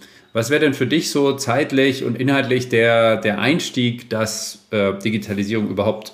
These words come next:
ähm, ja, ich sag mal, die, in die Kinderschuhe getreten ist, um das, was ihr heute macht, so eine Business, äh, Unit zu werden? Ähm, ihr habt sicher Computer, I T schon seit Jahrzehnten, wie so viele, aber wann würdest du sagen, war so der Punkt, wo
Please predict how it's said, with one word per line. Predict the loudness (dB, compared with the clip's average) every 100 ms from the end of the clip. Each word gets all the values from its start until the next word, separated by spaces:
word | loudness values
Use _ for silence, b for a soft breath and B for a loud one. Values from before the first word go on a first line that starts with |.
| -12
ähm, | -8 -8 -8 -10 -12
ja, | -6 -4 -2
ich | -2
sag | -4
mal, | -4
die, | -4 -4
in | -2
die | 0
Kinderschuhe | 0 2 0 2 0
getreten | 0 -2 -2 -2
ist, | -4 -2
um | 0 2 0 -4 B B B _
das, | -6 -4
was | -2
ihr | 0
heute | 0 2
macht, | 0 -2
so | -4
eine | -2
Business, | -2 -2 -2 -8
äh, | -6 -2 -2
Unit | 0 0 -2 -2
zu | -6 -2
werden? | -2 -2 -4 -6 B B B _
Ähm, | -4 -2 0
ihr | -2
habt | -2
sicher | -2 4 4 4 2 -10 -20 _ _ _ _ -20 _ _
Computer, | -2 0 2 4 4 4
I | -2
T | 0 0 0 -2
schon | 0 0 2
seit | 0 2 0
Jahrzehnten, | -2 0 -2 0 -4 -4 -4
wie |
so | -4
viele, | -4 -2 -2 -2
aber | -2 0
wann | 0 2
würdest | 2 0 -2
du |
sagen, | 0 2
war | 2 0
so | 0
der | -2
Punkt, | 0 -2 -2
wo | -2 -2